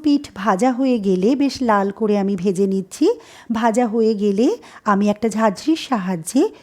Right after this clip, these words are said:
তুলে নিচ্ছি। আমি একটা একটা করে তেলের মধ্যে দিয়ে ভেজে তুলব এবং আমি বেশ দুটো তিনটে করে দেখাচ্ছি যে প্রত্যেকটি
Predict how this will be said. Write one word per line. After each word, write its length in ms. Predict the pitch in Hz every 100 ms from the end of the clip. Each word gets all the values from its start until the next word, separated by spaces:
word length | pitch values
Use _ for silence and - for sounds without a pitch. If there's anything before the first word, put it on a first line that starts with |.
| _
তুলে 240 | 254 185 175
নিচ্ছি। 420 | 165 165 - - 170 165 _ _ _ _ _ _ _ _ _ _ _ _ _ _ _ _ _ _ _ _ _ -
আমি 240 | 262 269 294 269
একটা 240 | 240 - 320 311
একটা 180 | - 311 311
করে 160 | 294 302
তেলের 260 | 269 233 233
মধ্যে 300 | 226 220 226
দিয়ে 240 | 190 214 220
ভেজে 260 | 175 190 190
তুলব 320 | 196 196 180 247 403 - - - 240
এবং 200 | 240 240 247 - -
আমি 220 | 247 254 240
বেশ 120 | 269 240 214
দুটো 200 | - 311
তিনটে 420 | 302 269 226 220 220 220 -
করে 200 | 262 247 220
দেখাচ্ছি 520 | 185 - 202 - - 277 440 - _ 208
যে 80 | 262 262
প্রত্যেকটি 680 | 269 269 - 330 320 -